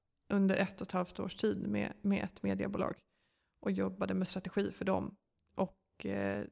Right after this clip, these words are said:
det var mitt första, liksom, lite längre, ehm, klientengagemang så. Jag tyckte det var otroligt kul och spännande. Ehm, så sen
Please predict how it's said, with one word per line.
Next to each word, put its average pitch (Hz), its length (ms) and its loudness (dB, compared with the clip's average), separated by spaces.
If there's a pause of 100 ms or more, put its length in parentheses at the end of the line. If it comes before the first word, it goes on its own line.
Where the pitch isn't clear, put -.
(120)
det 196 100 2
var 196 120 10
mitt 185 180 6
första, 185 320 0
liksom, 180 300 -2
lite 185 200 -2
längre, 196 600 2 (760)
ehm, 196 500 -2 (560)
klientengagemang 190 840 2
så. - 260 -4 (840)
Jag - 80 -8
tyckte 196 220 6
det 180 80 8
var 180 200 6
otroligt 185 440 6
kul - 260 0 (160)
och 190 320 2
spännande. 185 480 2 (760)
Ehm, 185 600 2 (220)
så 202 220 0
sen 240 720 6